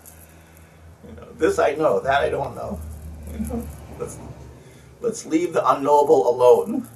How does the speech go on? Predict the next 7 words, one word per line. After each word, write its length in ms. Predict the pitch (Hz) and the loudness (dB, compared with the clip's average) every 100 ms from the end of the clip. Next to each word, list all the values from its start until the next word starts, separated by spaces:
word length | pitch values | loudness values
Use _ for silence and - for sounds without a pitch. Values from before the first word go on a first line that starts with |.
| - - | -20 -20
is 160 | - | -10
what 120 | - - | -8 -8
the 140 | 123 | -6
average 340 | 113 110 110 | -4 -4 -8
person 360 | - - - - | -8 -8 -10 -16
says. 480 | - - - 233 - _ - - - _ _ _ - _ - _ _ - _ _ _ - - | -12 -10 -8 -10 -12 _ -20 -20 -20 _ _ _ -20 _ -20 _ _ -20 _ _ _ -20 -20
Uh, 360 | - - - | -20 -20 -20